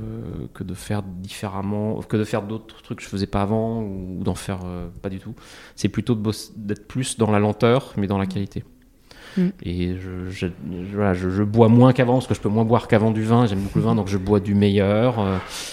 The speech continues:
Speaker 1: euh, je, tout, tout ça, et voilà, j'essaye de, de, d'être plus sur la qualité que la quantité dans tout ce que je fais.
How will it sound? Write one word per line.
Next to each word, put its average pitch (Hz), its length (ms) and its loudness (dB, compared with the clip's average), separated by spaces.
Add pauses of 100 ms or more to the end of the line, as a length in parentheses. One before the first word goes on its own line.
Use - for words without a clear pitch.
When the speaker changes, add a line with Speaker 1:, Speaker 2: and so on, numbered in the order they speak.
(520)
Speaker 1:
euh, 95 400 -2
je, 98 360 0
tout, 123 160 -6
tout - 180 -6
ça, 147 240 4
et 101 400 0
voilà, 90 200 -6
j'essaye 98 320 -4
de, 104 140 -2
de, 95 320 -2
d'être 95 200 -6
plus - 120 -10
sur - 140 -6
la 104 80 -4
qualité 98 280 -4
que - 80 -12
la 104 60 -4
quantité - 440 -6
dans 120 120 -6
tout - 140 -6
ce - 80 -8
que 110 80 -2
je - 80 -8
fais. - 180 -2